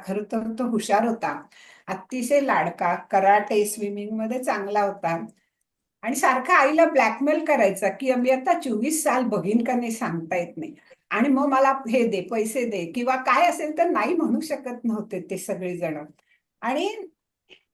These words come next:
रिहॅबिलिटेशन सेंटरमध्ये ठेवलं होतं त्याला, सगळ्या तऱ्हेचे त्याला उपाय सुरू झाले होते, त्याचा काही उपयोग नव्हता. आणि आपल्याला आश्चर्य वाटेल की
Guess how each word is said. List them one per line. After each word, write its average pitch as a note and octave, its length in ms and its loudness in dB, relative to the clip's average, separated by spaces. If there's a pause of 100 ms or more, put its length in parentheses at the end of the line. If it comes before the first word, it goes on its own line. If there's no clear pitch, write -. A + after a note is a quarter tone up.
(220)
रिहॅबिलिटेशन B3 1000 -2
सेंटरमध्ये A3 640 -2
ठेवलं F3+ 320 -4
होतं F3 240 -8
त्याला, F3 320 -4
सगळ्या G#3 580 -6 (220)
तऱ्हेचे A3 580 -6
त्याला A3+ 260 -2 (120)
उपाय F#3+ 320 -2
सुरू G3 280 -6
झाले F#3 300 -4
होते, D#3+ 320 -6 (180)
त्याचा F3+ 280 -2
काही F#3+ 320 0
उपयोग G3 340 -4
नव्हता. E3 440 -2 (420)
आणि A3+ 180 2
आपल्याला G#3+ 460 6
आश्चर्य A#3+ 440 2
वाटेल G#3+ 440 -4
की A3+ 100 -4